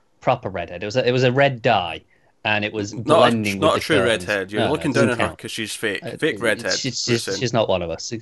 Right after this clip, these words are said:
Speaker 1: Same goes for strawberry blondes. They don't count either.
Speaker 2: <laughs>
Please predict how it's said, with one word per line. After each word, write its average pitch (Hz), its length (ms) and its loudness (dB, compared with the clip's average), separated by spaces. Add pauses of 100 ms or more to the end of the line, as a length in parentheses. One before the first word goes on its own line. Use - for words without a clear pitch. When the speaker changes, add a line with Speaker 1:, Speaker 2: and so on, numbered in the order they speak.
Speaker 1:
Same 147 300 2
goes 143 180 4
for 143 80 -4
strawberry 120 360 4
blondes. 95 360 -2
They 107 100 2
don't 117 180 0
count 104 240 -2
either. 82 220 -8 (580)
Speaker 2:
<laughs> 320 80 8